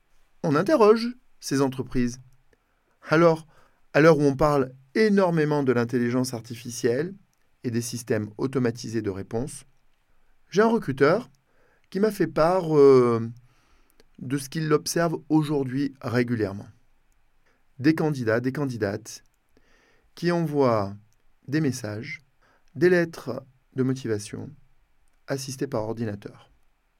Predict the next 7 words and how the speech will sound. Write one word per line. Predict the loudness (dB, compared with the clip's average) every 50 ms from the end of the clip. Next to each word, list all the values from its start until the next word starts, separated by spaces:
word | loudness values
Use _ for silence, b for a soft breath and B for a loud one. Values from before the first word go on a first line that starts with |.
| _ _ _ _ _ _ _ _ _ _ _ _ _ _ _ _
écrites | -4 -4 -4 -4 -6 -2 2
avec | 2 2 2 2 0
intelligence | -2 -2 -2 -2 -2 -2 -2 -4 -4
artificielle, | -6 -8 -8 -10 -12 -12 -12 -12 -12 -14 -14 -14 -14
parce | -14 -12 -6
que | -4 -4
c'est | 0 4 6 6 6